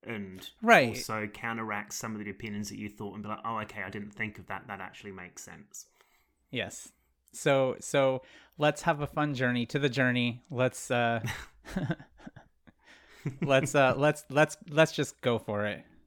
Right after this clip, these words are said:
Speaker 1: Okay. Rob Vaughan on Twitter says, "Oh my. Never one to get misty-eyed, but damn you, Disco.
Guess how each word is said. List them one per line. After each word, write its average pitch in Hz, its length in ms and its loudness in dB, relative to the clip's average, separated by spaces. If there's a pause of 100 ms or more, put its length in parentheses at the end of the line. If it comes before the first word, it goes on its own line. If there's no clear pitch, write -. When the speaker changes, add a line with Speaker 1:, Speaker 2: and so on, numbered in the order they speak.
(520)
Speaker 1:
Okay. - 720 -14 (320)
Rob 139 200 0
Vaughan 143 280 2
on 113 120 0
Twitter 110 300 4
says, 113 520 -6 (380)
"Oh 185 140 0
my. 117 640 -2 (500)
Never 143 260 0
one 160 200 0
to 156 100 -8
get 143 160 -2
misty-eyed, 110 560 -2
but 107 280 -10
damn 147 320 0
you, 117 100 -2
Disco. 104 460 -6